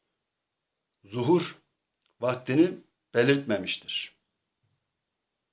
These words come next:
İmamlar zaten söylemiştir.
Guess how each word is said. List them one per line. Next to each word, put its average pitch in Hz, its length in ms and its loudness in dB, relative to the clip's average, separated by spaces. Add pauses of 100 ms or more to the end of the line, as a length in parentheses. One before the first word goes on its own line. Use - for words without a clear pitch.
(1800)
İmamlar 135 380 2
zaten 117 400 2
söylemiştir. 131 920 0